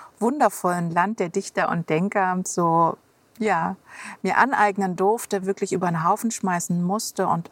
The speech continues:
ausatmen und, ja, loslassen musste, damit ich mir erlaube und den Mut dazu habe, da wirklich diese Abenteuerreise, ähm, zu öffnen, die,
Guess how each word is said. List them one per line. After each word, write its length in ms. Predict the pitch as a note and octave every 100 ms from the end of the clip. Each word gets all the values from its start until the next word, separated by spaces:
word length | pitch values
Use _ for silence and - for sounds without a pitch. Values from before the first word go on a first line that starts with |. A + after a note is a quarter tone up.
| -
ausatmen 720 | F3+ G#3+ - F#3 - F3+ F3+
und, 300 | - E3 - - - - - - - - - _ _ -
ja, 240 | F#3 F3
loslassen 600 | F3 B3 - F#3+ F3 F3+
musste, 360 | F3 G3+ - F#3+
damit 320 | F3+ F3+ -
ich 200 | G3 -
mir 280 | F#3 F#3 F3+
erlaube 960 | F3 E3+ E3 F3+ A3 F3+ F3 E3+ E3+ -
und 180 | F3+ F3+
den 160 | F3
Mut 200 | F3+ G#3+
dazu 340 | G3 - F#3+ F3
habe, 280 | F3 F3
da 180 | E3+ E3+
wirklich 260 | F3+ - F#3
diese 260 | F3+ F3
Abenteuerreise, 1080 | - E3+ G3 G3 F3+ F3+ E3+ F3+ F3+ F3+ E3+ - - - - - _ _ _
ähm, 600 | G3 F#3 F3 E3+ E3+ F3+ A3 _ _ _ _
zu 280 | - - G#3 -
öffnen, 720 | F3+ - G#3+ A3+ A#3+ B3+ C#4 - -
die, 600 | F#3+ G3 G#3+ A#3 C4